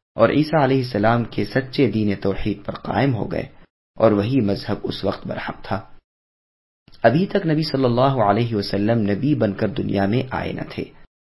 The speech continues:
لیکن پھر ایک زمانے کے بعد ان میں بدعتیں پیدا ہونے لگیں اور پھیل گئیں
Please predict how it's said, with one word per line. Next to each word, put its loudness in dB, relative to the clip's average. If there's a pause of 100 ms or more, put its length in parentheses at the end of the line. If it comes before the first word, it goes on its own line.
(140)
لیکن 4
پھر 2
ایک 2
زمانے 4
کے -2
بعد 4
ان 0
میں 2
بدعتیں -2
پیدا 2
ہونے 0
لگیں -4 (300)
اور 6
پھیل 2
گئیں -6